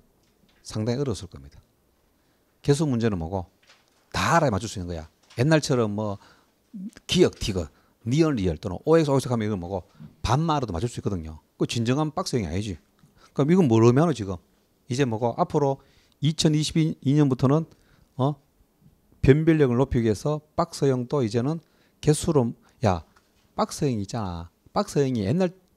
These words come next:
최근처럼 오엑스, 오엑스 나올 때보다 개수형 나오면요. 평균이 팍팍 떨어지-, 팍팍 떨어져요. 팍팍 떨어져요.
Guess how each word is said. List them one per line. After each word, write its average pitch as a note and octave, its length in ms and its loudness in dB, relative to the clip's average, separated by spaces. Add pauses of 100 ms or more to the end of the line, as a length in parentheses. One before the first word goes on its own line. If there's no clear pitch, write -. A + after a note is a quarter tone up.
(140)
최근처럼 D#3 600 0 (540)
오엑스, G3+ 300 2
오엑스 D#3 120 -2
나올 A#2 140 2
때보다 G#2+ 280 0
개수형 F#3+ 440 2
나오면요. F#2 560 -2 (520)
평균이 E3 360 0
팍팍 D3 280 -4
떨어지-, F#3 180 0
팍팍 G#2+ 220 -8
떨어져요. F2 300 -8 (680)
팍팍 B2 200 -8
떨어져요. F#2 280 -6